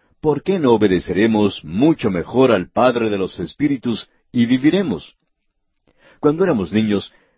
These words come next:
teníamos que escuchar lo que nuestros padres decían. Entonces no se hablaba de esta nueva psicología de hoy, que uno no debe prestar atención a los padres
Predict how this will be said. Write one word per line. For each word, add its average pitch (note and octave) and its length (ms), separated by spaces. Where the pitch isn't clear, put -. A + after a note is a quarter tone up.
teníamos D3 480
que B2 60
escuchar B2 480
lo A#2+ 120
que A2 120
nuestros F#2+ 360
padres G#2+ 360
decían. A2+ 500
Entonces A2+ 600
no G#2+ 100
se G2+ 140
hablaba G2+ 320
de F#2 220
esta F#2+ 360
nueva G2 520
psicología F#2+ 580
de F2 80
hoy, A2 240
que G2+ 120
uno A2 240
no G2+ 120
debe G#2 240
prestar G2+ 300
atención G#2 420
a G2+ 60
los F2 180
padres A#2+ 480